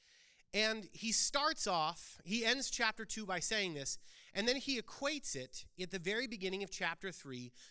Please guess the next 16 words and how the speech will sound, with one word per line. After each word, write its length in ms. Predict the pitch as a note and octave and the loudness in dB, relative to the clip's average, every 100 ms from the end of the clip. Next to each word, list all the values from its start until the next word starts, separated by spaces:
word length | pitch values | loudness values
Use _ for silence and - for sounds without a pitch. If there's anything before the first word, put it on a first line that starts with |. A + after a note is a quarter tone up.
| - | -8
to 120 | G3+ | -4
the 120 | F3+ | -4
coming 520 | - - A3 A#3 A#3+ A3+ | -4 2 2 4 0 -2
of 200 | F3 D#3+ | -6 -4
the 80 | F3 | 0
Spirit. 720 | - - E3 A#2 E2+ - - - _ _ - - - | 2 2 -2 -2 -6 -14 -14 -18 _ _ -20 -6 0
And 100 | G3 | 2
so 160 | A3 | 2
continuing 640 | - F#3+ B3 C4 B3+ A3+ | 0 0 2 2 2 2
on, 260 | F3+ C#3+ D3+ | 2 0 -2
chapter 420 | - F3+ F3+ G#3+ | -2 -2 -2 -4
three, 540 | F#3 - D#3 B2+ D3 F3+ C3+ | -8 -8 -6 -6 -8 -12 -6
verses 380 | D3 - D3 | -2 -2 -2
one 220 | C#3 D3 D3+ | -4 -4 -4
through 200 | E3 D3+ | -6 -6
five. 420 | - A#2+ G#2 G#2+ | -2 -2 -4 -8